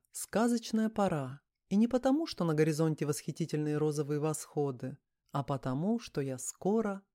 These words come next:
поем. Всю ночь космический шпион шатался по квартире. Он проверял углы, весь дом, к утру был просто в мыле.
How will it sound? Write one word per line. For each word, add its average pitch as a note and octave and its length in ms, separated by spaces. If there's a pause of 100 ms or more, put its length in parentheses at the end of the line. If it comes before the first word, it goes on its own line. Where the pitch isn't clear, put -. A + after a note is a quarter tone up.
(220)
поем. C3 800 (880)
Всю - 300
ночь A3 420
космический D#3 840
шпион G3+ 680
шатался A3+ 840
по G3+ 140
квартире. C#3+ 1040 (180)
Он C#3 180
проверял C3+ 540
углы, C#3 640
весь C#3 360
дом, E3 460
к - 140
утру A3 400
был F3 180
просто A3+ 640
в G3+ 100
мыле. D3+ 640